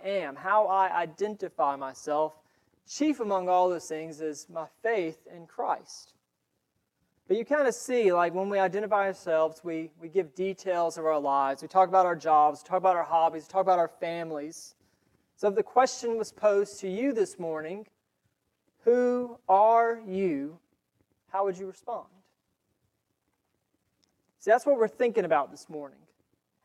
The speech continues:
At the very core of our being, we need to recognize how we identify ourselves.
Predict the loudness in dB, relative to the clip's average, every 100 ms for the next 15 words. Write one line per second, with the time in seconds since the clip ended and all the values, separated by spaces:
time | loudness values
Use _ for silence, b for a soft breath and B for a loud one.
0 | -8 -8 -2 4 6 6 4 -6 -6 2
1 | 6 6 6 6 4 2 -4 -4 -2 -2
2 | -4 -4 -4 4 4 4 -6 -4 -4 -6
3 | -8 -12 -4 0 2 2 2 2 2 0
4 | -2 -2 -8 -6 -8 -6 -2 0 0 -2
5 | -6 -6 -2 -2 -2 -6 -14 -20